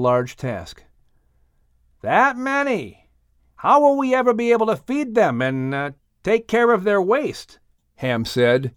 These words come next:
clearly upset at the seemingly impossible job before them. "Do you forget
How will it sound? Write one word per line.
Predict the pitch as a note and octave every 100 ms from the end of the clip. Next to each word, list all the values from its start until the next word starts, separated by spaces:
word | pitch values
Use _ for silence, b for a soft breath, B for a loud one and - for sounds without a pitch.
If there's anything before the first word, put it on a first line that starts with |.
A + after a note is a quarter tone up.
| _
clearly | - A3 G#3+ F#3+ E3+
upset | E3+ F3 - F#3 D#3+ G2+
at | A#2
the | A2 A2
seemingly | - E3 D#3 D3 C#3 B2+
impossible | D3 C3 - F#3+ G#3+ - F#2 F#2+
job | G2 D#3+ G#2+ E2 E2+
before | A#2 - F#3 D3+
them. | F2+ B1+ D#2 _ _ _ _ _ _ _ _ _
"Do | A#2
you | C#3+ A#3 G3
forget | - E3+ A2+ F#3 G#3+